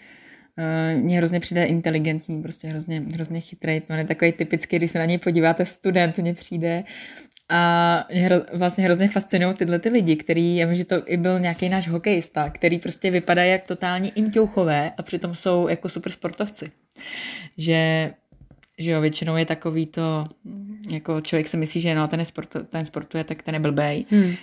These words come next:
Speaker 1: Takže mě vlastně se hrozně, hrozně mi jako asi imponuje, když, eh, když vím, že ten sportovec je i, je i jako inteligentní člověk.
Speaker 2: Hmm.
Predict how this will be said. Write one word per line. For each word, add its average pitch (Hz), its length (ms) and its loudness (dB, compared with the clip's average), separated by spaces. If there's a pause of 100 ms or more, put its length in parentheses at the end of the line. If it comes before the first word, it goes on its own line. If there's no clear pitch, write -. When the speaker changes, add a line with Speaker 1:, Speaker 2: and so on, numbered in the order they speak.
Speaker 1:
Takže 165 220 -6
mě 165 140 -2
vlastně 160 280 -4
se 170 120 -4
hrozně, 170 360 0
hrozně 165 240 0
mi 175 60 4
jako 170 220 2
asi 160 180 -4
imponuje, 170 540 0
když, 165 400 0
eh, 165 120 2 (240)
když 160 220 -2
vím, 160 140 -2
že 170 100 -4
ten 165 200 -4
sportovec 165 680 -4
je 160 120 0
i, 165 380 0 (180)
je 165 100 -4
i - 60 0
jako 165 220 0
inteligentní 165 580 -2
člověk. - 380 -4 (200)
Speaker 2:
Hmm. 170 200 4